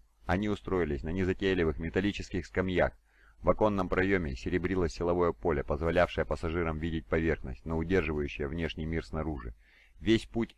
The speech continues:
адепт хранил полнейшее молчание и молился, чтобы никому не пришло в голову ломиться в это купе. Через некоторое время над дверями замигала лампочка –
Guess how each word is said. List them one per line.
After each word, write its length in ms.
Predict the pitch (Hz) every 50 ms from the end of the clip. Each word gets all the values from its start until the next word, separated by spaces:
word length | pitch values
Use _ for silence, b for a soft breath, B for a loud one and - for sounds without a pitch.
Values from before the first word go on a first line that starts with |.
| _ -
адепт 360 | - 87 87 87 95 - - -
хранил 360 | - 87 85 90 95 92 87
полнейшее 500 | - 90 87 90 92 90 85 - 90 87
молчание 560 | 85 85 87 82 - - 85 76 71 71 76
и 40 | 82
молился, 520 | 95 95 95 92 90 80 - - - - b b b b b b
чтобы 280 | - - 104 90 92
никому 300 | 95 95 87 95 95 98
не 100 | 95 92
пришло 340 | 87 - 87 - - 92 90
в 60 | 82
голову 340 | 80 90 92 87 85 80 78
ломиться 400 | 78 82 85 90 90 85 - 85
в 40 | 80
это 160 | 82 80 -
купе. 380 | - 85 80 - - 71 65 - b b b b b b b
Через 260 | - 98 92 98 95
некоторое 420 | 110 113 - 110 - 98 101 101
время 400 | 98 101 107 104 95 80 65 - - _ -
над 160 | - 80 82 80
дверями 360 | 85 90 95 101 98 98 90
замигала 480 | 80 87 92 90 90 95 98 95 95
лампочка – 600 | 92 92 90 82 76 - 69 - - - 67 62